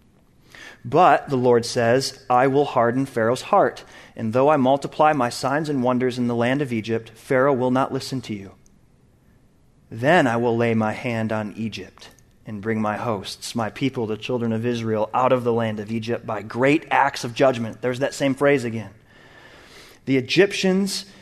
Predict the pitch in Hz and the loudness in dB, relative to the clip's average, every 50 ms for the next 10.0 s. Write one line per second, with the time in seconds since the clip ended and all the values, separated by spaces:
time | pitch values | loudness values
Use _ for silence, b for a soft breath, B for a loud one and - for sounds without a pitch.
0 | B B B _ - - - 135 120 113 110 110 113 120 123 135 156 170 170 170 | B B B _ -8 -2 0 2 2 2 2 0 0 -2 0 2 4 4 6 6
1 | 170 170 165 160 147 127 104 98 - - 131 127 139 143 147 147 147 143 139 139 | 6 6 6 4 2 0 -2 -2 -2 -2 0 2 4 4 4 4 4 2 2 0
2 | 139 131 131 127 127 147 151 147 131 120 117 117 123 123 - B B B B B | 0 0 -2 0 2 4 4 4 4 4 0 -2 -4 -8 -10 B B B B B
3 | B B 120 120 123 123 120 113 - - - - 160 160 160 - 160 143 147 147 | B B -2 0 0 0 0 0 -4 -6 0 2 2 2 2 2 2 4 4 2
4 | - 139 135 139 135 131 - 156 156 143 127 120 120 123 120 127 123 120 - - | 2 0 0 0 0 -2 -2 0 2 2 2 2 0 0 0 -2 -2 -2 -6 -8
5 | - 143 143 131 120 123 110 - - 117 113 113 131 131 127 123 127 - - - | -4 -4 -4 -2 -2 -4 -4 -4 -4 -6 -4 -2 -2 0 2 2 2 0 -2 -4
6 | - - 151 147 - - 127 123 117 117 131 127 113 113 117 110 107 107 - 127 | -6 -4 -4 -4 -2 -2 -2 -2 0 0 0 -2 0 0 -2 -2 -2 -2 -4 -4
7 | 120 120 110 113 113 117 117 110 98 95 98 - - - _ _ _ _ _ _ | -2 -2 0 0 0 0 0 -2 -6 -8 -14 -18 -20 -20 _ _ _ _ _ _
8 | _ _ _ _ _ _ _ _ _ _ _ _ _ _ - 113 113 107 110 110 | _ _ _ _ _ _ _ _ _ _ _ _ _ _ -8 -4 -2 -2 -2 -2
9 | 107 113 - - 131 127 127 127 131 135 139 135 151 160 156 - - 117 104 95 | -4 -6 -6 -4 -2 0 2 2 2 2 2 0 -2 -2 -2 -6 -6 -6 -8 -8